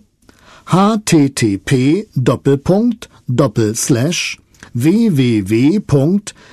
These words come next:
b l i s t a punkt d e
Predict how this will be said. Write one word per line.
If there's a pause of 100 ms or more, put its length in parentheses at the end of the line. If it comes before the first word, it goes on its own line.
b
l
i
s
t
a (180)
punkt
d
e